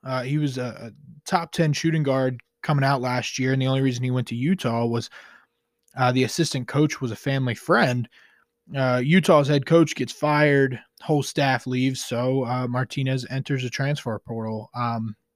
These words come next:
Utah's not happy about losing him, so, uh, it's pretty exciting, uh, some of the stuff that's going on with the Terps. Uh, Fats Russell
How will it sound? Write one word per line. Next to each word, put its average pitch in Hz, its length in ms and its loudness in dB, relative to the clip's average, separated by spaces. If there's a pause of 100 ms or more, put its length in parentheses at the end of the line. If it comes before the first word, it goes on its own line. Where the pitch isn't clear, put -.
(180)
Utah's 143 420 6
not 131 140 4
happy 131 240 0
about 120 220 0
losing 123 300 0
him, 147 180 2 (640)
so, 123 480 2 (500)
uh, 123 220 -2
it's - 120 -14
pretty 202 200 6
exciting, 131 640 -2
uh, 117 300 -4
some 135 200 -2
of 127 40 0
the 120 60 -2
stuff 131 260 -2
that's - 140 -10
going 127 240 0
on 127 280 2
with 120 160 -2
the - 80 -18
Terps. 139 480 2 (1300)
Uh, 117 280 2
Fats 156 320 4
Russell 143 540 4